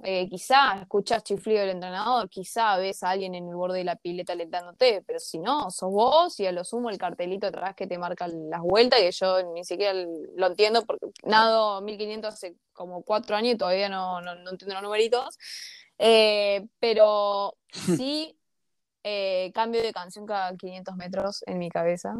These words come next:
Speaker 1: no te voy a mentir, literalmente, sí, tengo una
Speaker 2: ¡Apa!
Speaker 1: canción en mi cabeza cada quinientos metros, más o menos.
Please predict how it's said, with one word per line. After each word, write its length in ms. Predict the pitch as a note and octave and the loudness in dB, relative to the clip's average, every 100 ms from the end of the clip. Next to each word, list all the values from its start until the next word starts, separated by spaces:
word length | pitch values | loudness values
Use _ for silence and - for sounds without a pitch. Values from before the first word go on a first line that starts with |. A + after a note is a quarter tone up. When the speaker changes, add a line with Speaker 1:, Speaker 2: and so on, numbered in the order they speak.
| A#3+ G#3 | -8 -2
Speaker 1:
no 140 | F#3+ | 2
te 60 | F#3 | 2
voy 100 | F#3 | 2
a 80 | |
mentir, 360 | F#3 F3 F3 G#3 C4+ _ G3+ | 0 0 0 0 -4 _ 0
literalmente, 1000 | F3+ F3+ F#3 G3 F#3+ G3 G#3 G3+ G3+ - _ _ | 2 6 6 4 2 2 4 4 4 0 _ _
sí, 460 | - - G#3 G#3 F#3 | -6 2 6 8 6
tengo 180 | A3 G#3+ | 4 6
una 120 | G#3+ | 6
Speaker 2:
¡Apa! 320 | F#3 F#3 D3+ | 6 6 8
Speaker 1:
canción 280 | C3+ A3 B3 A3+ | 8 8 4 -2
en 100 | F#3 | -8
mi 140 | F3+ | -2
cabeza 560 | F3+ F3+ G3+ - A3 A3 | 0 2 0 -2 -4 -2
cada 200 | E3+ E3+ | -6 -8
quinientos 440 | F3 F#3 F#3+ F#3+ | -10 -10 -6 -6
metros, 500 | F#3+ G3 G#3+ C4 - _ - | -6 -2 -2 -2 -8 _ -8
más 200 | G3+ G3 | -6 -2
o 80 | F#3+ | -4
menos. 460 | G3 G#3 C#4 D4+ | -2 -2 -2 -4